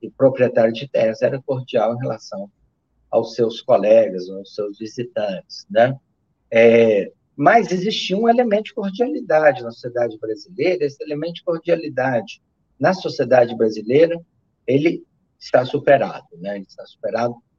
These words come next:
pela polarização política, pelas redes sociais, pelas mane-, pela maneira como, é, se opera nas redes sociais, né? Não esqueçamos que o presidente, cujo mandato acabou no dia trinta e um de dezembro, ele tinha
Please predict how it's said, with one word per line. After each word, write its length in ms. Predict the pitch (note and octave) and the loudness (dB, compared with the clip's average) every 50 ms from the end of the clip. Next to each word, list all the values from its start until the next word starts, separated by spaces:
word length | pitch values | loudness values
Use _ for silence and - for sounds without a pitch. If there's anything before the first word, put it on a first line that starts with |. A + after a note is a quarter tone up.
| _ | _
pela 220 | - A#2+ A#2 A2+ A#2 | 2 2 2 2 2
polarização 800 | - A#2+ A#2 A#2 G#2+ G2 - - A2 G#2+ - - A#2+ A2+ A2 - | 0 2 4 4 2 2 0 -4 -6 -6 -4 -6 -8 -8 -8 -10
política, 500 | - G2+ G2+ A2 A#2 B2+ - - - _ _ _ _ _ _ _ _ _ _ _ | -14 -12 -10 -10 -10 -12 -16 -20 -20 _ _ _ _ _ _ _ _ _ _ _
pelas 300 | D3 D3+ C#3+ B2+ A2+ - | 4 4 4 4 2 0
redes 400 | - C3+ C3 B2+ B2 - - - | 0 2 2 2 0 -2 -8 -10
sociais, 800 | A2 G#2+ - - - G#2 F#2+ F#2+ G2 G2+ G#2 G#2+ - - - _ _ _ _ _ _ _ _ _ _ _ _ _ | -12 -12 -12 -10 -10 -8 -8 -8 -10 -12 -12 -14 -20 -20 -20 _ _ _ _ _ _ _ _ _ _ _ _ _
pelas 600 | E3 E3+ F#3 G#3 G#3 E3+ C#3+ B2+ A#2+ A2 A#2 B2 | 2 4 6 6 6 6 6 4 4 0 -2 -4
mane-, 400 | A#2 A2 A2+ G#2+ G#2 A2+ B2 A#2+ | -6 -4 -4 -6 -6 -10 -10 -8
pela 260 | - - C#3 C#3 B2+ | -2 2 2 2 2
maneira 640 | B2 A#2+ A#2 G#2 G#2+ A#2+ D3 F3+ G#3 - - - - - _ | 0 -4 -6 -6 -6 -6 -4 -2 -2 0 0 0 -2 -2 _
como, 440 | _ C#3 D3+ F#3 - E3+ C3 G2+ - _ _ _ _ _ _ _ _ _ _ _ _ _ | _ -2 -2 0 -2 -4 -8 -12 -14 _ _ _ _ _ _ _ _ _ _ _ _ _
é, 320 | - A#2+ A#2+ A#2 A#2 A2+ | 0 2 4 4 2 2
se 200 | A2+ - - - | 0 -2 0 0
opera 460 | C#3 - - - C3 C3+ - - - A#2+ | 0 0 4 6 6 8 8 6 4 0
nas 180 | A2 G2 - - | -4 -8 -12 -12
redes 220 | - G#2 G#2 _ _ _ | -14 -14 -14 _ _ _
sociais, 480 | _ - _ G2+ A2 C#3 C#3 A#2+ - - | _ -20 _ -6 -4 -4 -4 -4 -8 -12
né? 180 | - G#2+ A#2 A#2+ G2+ | -14 -12 -12 -12 -12
Não 100 | G2 F#2+ | -14 -18
esqueçamos 720 | G2 - _ - F#2 - _ - G#2 G2 F#2 - - _ _ _ _ _ _ _ _ | -18 -20 _ -20 -20 -16 _ -14 -12 -12 -14 -18 -20 _ _ _ _ _ _ _ _
que 80 | _ A2 | _ -8
o 40 | G#2 | -6
presidente, 580 | - A2 A2 G#2+ F#2+ F2 - A2+ A2+ G#2 - | -2 -2 -2 -2 -2 -4 -6 -6 -6 -6 -8
cujo 220 | - G#2+ G2 G2 G2 | -10 -10 -10 -8 -8
mandato 360 | G2 G2 F#2+ G2 G2 G2 - _ _ | -8 -6 -6 -6 -6 -8 -10 _ _
acabou 440 | - F2+ F2 - G2+ G#2 G2+ - - _ _ _ _ _ _ | -10 -10 -8 -6 -6 -6 -6 -6 -10 _ _ _ _ _ _
no 80 | - G2+ | -16 -4
dia 180 | G#2 A2+ G#2+ | -2 -2 -2
trinta 280 | - A#2 G#2+ G#2+ - A2+ | 0 -2 -6 -4 -6 -6
e 20 | |
um 60 | G#2 G2+ | -6 -6
de 100 | G2+ G2 | -6 -6
dezembro, 520 | G#2 G#2 F#2+ F2+ G2 G#2+ G#2 G2 F2+ G2 | -4 -4 -4 -4 -6 -8 -8 -8 -8 -8
ele 100 | G2+ G2 - | -10 -8 -8
tinha 380 | - - - A2 A2 G2+ F#2+ | -10 -10 -10 -8 -8 -10 -10